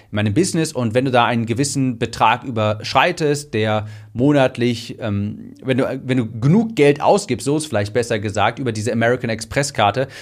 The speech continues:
dann wird sich American Express relativ zügig bei dir melden und sagen, „Hey, ich bin übrigens“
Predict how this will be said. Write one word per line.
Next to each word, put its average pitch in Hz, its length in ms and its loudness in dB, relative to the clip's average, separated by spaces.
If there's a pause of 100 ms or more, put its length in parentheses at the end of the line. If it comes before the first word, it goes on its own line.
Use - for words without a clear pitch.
(140)
dann 120 180 0
wird 160 120 0
sich 185 140 -2
American 135 420 4
Express 131 440 -2
relativ 143 380 -2
zügig 180 320 -4
bei 131 100 6
dir 123 120 2
melden 127 300 2
und 143 140 -2
sagen, 131 240 2
„Hey, 170 320 2 (840)
ich 226 160 2
bin 180 160 4
übrigens“ 156 800 -2